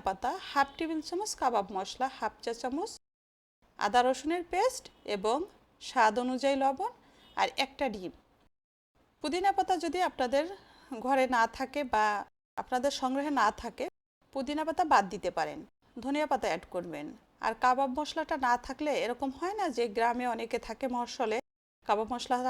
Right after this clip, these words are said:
হাতের কাছে না, আপনি এটা তৈরি করবেন, সেক্ষেত্রে কি করতে পারেন, চাট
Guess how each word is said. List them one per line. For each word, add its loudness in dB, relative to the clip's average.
হাতের -4
কাছে -4
না, -2
আপনি -8
এটা -2
তৈরি 2
করবেন, -2
সেক্ষেত্রে 0
কি -6
করতে -2
পারেন, 2
চাট 4